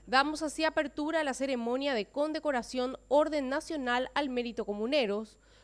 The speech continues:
con la lectura de la resolución número cuatrocientos noventa y tres. La Honorable Cámara de Diputados de la Nación resuelve conceder la Orden Nacional al Mérito Comuneros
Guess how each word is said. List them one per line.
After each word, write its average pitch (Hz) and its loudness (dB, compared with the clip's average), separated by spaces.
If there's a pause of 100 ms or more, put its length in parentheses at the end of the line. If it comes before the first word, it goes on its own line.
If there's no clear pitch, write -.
con 247 2
la 269 4
lectura 320 2
de 294 4
la 285 4
resolución 285 0
número 311 2
cuatrocientos 254 -2
noventa 196 -4
y 220 -8
tres. 202 -4 (1900)
La 294 6
Honorable 339 4
Cámara 285 4
de 277 4
Diputados 254 0
de 214 0
la 233 0
Nación 220 -2
resuelve 202 -2 (260)
conceder 285 2
la 294 2
Orden 262 4
Nacional 240 0
al 226 0
Mérito 220 -2
Comuneros 220 0